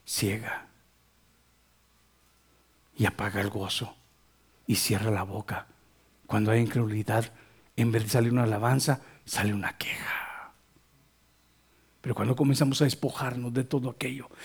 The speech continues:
que puede estorbarnos en nuestra carrera, podemos correr mejor la carrera. Fe y la justicia. Por fe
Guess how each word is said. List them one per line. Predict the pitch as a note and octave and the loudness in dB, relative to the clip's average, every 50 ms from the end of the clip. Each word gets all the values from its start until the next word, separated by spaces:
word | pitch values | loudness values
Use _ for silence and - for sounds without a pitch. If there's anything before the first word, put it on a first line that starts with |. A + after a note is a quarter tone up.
| - - - | -14 -4 2
que | - F3 | 2 4
puede | - D3 C#3 C3 | 4 4 4 4
estorbarnos | A#2+ - - D3 B2 A#2+ D3 D3 D3 D3 C#3 C#3+ | 2 4 4 4 6 8 8 8 8 6 6 6
en | D3+ C#3 | 4 4
nuestra | B2+ - C#3+ C#3 | 4 4 0 0
carrera, | - C3 B2 C#3+ D3+ D3 D#3 D#3+ D#3 - - - - - - - - _ | 0 4 6 6 8 8 6 4 2 0 -14 -20 -20 -20 -20 -20 -16 _
podemos | - B2 A2 G#2 A2 A2 A2 G#2 - | 0 0 4 4 4 2 2 0 0
correr | - A2+ G2+ G#2+ G#2+ G2+ | 0 0 0 0 -2 -2
mejor | G2+ G2 - - - F#2+ - | -2 -6 -8 -6 -6 -6 -8
la | - | -8
carrera. | - - - - - - - - - - _ _ _ _ _ _ _ _ _ - - - - - _ _ _ _ _ _ _ _ _ - | -8 -10 -10 -8 -8 -10 -10 -12 -12 -14 _ _ _ _ _ _ _ _ _ -20 -20 -20 -20 -20 _ _ _ _ _ _ _ _ _ -18
Fe | - - - C3+ C3+ C#3+ C#3+ C#3+ C#3+ - - - _ _ _ _ _ _ _ _ _ _ _ _ _ _ _ _ _ _ | -8 2 6 8 10 10 10 8 4 -2 -16 -20 _ _ _ _ _ _ _ _ _ _ _ _ _ _ _ _ _ _
y | - B2 | 4 6
la | A#2+ A2 | 6 6
justicia. | G2 A#2+ G#2+ - - G#2+ F#2 - - - - - - _ _ _ _ _ _ _ _ _ _ _ | 4 2 -4 -2 -4 -4 -4 -4 -8 -10 -12 -14 -20 _ _ _ _ _ _ _ _ _ _ _
Por | - - B2 A#2+ G#2 | 2 4 6 6 6
fe | - - - B2 B2 B2+ C#3 C#3 C#3+ - | 4 0 4 6 8 8 8 6 4 -2